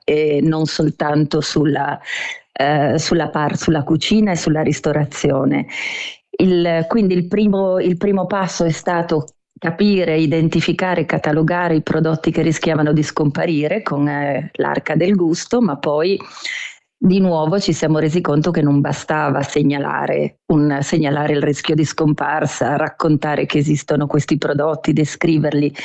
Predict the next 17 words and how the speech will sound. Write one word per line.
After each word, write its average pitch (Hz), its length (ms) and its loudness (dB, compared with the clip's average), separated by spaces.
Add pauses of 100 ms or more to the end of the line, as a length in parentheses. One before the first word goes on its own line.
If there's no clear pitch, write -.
(380)
ma 175 140 0
era 160 140 2
importante 170 500 0
fare 147 300 -2
qualcosa 151 640 0
di 147 160 4
concreto 147 960 0 (340)
per 165 200 0
sostenere 160 600 0
i 160 80 0
produttori, 139 760 0
perché - 380 0
c'era 160 580 -2
e 151 140 0
c'è - 480 -2
un 175 240 4
tema, 151 420 0